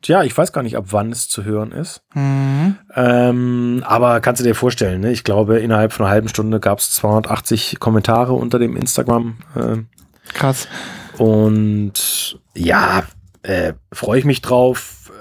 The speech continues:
Speaker 1: Ähm, Mass Effect ist immer gut. Äh, und ich, ich hoffe ja immer noch insgeheim, äh, auf ein Repress vom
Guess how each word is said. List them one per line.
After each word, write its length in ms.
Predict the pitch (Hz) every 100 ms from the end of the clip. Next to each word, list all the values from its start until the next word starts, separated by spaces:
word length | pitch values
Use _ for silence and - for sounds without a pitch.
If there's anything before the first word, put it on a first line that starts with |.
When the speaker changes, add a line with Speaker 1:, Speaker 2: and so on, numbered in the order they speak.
| -
Speaker 1:
Ähm, 580 | 110 110 110 107 110 113
Mass 280 | 104 113 113
Effect 240 | 117 117
ist 80 | 104
immer 300 | - 156 160
gut. 500 | 127 131 135 131 - - - - - _ _ -
Äh, 300 | 120 113 117 _
und 240 | - 117 113
ich, 380 | 113 - - - -
ich 200 | 113 -
hoffe 200 | 135 135
ja 40 |
immer 300 | 127 185 196
noch 320 | 165 156 156 - _
insgeheim, 920 | 180 202 - 156 131 131 143 151 156 _ - - - _ -
äh, 80 | 113
auf 460 | - 117 120 - -
ein 220 | 117 117
Repress 460 | 135 143 131 123 -
vom 640 | - 120 113 113 110 107